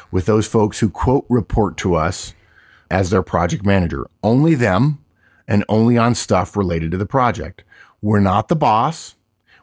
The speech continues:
We never recommend trying to be. If somebody says, "I'd really like you to be my boss. I would like you to,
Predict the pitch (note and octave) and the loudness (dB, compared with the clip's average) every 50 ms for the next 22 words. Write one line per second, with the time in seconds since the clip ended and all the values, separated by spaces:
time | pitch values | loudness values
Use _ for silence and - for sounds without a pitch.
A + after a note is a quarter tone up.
0 | _ - G2 G2 G2 G2 G2 G2+ A2 A#2+ B2+ B2 C3 C3+ B2+ - B2+ A#2+ A#2+ A#2+ | _ -4 0 2 2 4 4 4 4 2 2 2 2 0 0 2 2 2 4 2
1 | A#2+ G#2+ - - A#2+ A2+ A2 A2+ A2 A2 A2+ G#2 - G#2 F2+ G2+ F#2+ F2+ F#2 A#2 | 0 0 0 -2 0 2 2 2 2 2 0 0 -2 -4 -4 -2 -2 -2 -2 -2
2 | C3 D#3+ - _ _ - - - _ _ - - - - C3 A#2+ A#2 A#2 G#2+ - | -4 -6 -8 _ _ -20 -20 -20 _ _ -8 -6 -2 0 0 2 2 2 2 2
3 | - G#2+ G#2 G2+ G2 G#2+ F#2+ G2+ A#2 A#2 A2+ A2 A2 A2 A#2 - - G#2+ G2+ G#2 | 2 2 2 2 0 0 2 2 2 2 2 2 2 0 0 0 -2 -2 0 0
4 | G#2 G#2 G2 F#2+ F2 G2 F#2+ F#2 F#2+ F#2 - - F2 F2+ F2 F2 F#2+ G2+ F#2+ F#2+ | 2 2 2 2 2 0 0 0 0 -2 -2 -2 -2 -2 -2 -4 -4 -2 0 0
5 | G2 F2+ - G#2 F#2+ F#2 F2 | 0 0 0 -2 -2 -2 -4